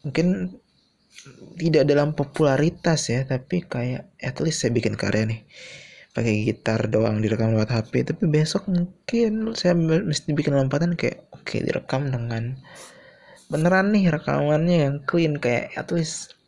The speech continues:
Jason Ranti lah gitu kan, cuman kayak akustik, gitar akustik sama suara tapi clear gitu, kayak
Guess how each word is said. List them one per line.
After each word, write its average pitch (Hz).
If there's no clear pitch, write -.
Jason 135
Ranti 143
lah 156
gitu 135
kan, 139
cuman 123
kayak 104
akustik, -
gitar 110
akustik -
sama 117
suara 127
tapi -
clear 160
gitu, 120
kayak -